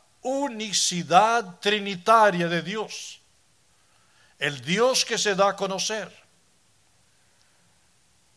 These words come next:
Y quiero, pues, en la conclusión decir que Jesucristo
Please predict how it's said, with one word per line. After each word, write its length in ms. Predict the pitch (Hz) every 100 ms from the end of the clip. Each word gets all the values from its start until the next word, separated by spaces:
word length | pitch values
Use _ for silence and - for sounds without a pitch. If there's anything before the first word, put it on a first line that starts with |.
| _ _ -
Y 100 | 131
quiero, 340 | - 180 160
pues, 260 | 165 180 160
en 100 | 160
la 140 | 139
conclusión 800 | - 165 165 143 - 160 185 185
decir 540 | 160 139 170 196 180
que 420 | - 170 151 127 - _ - - _
Jesucristo 1080 | - 202 196 175 180 226 - 143 127 151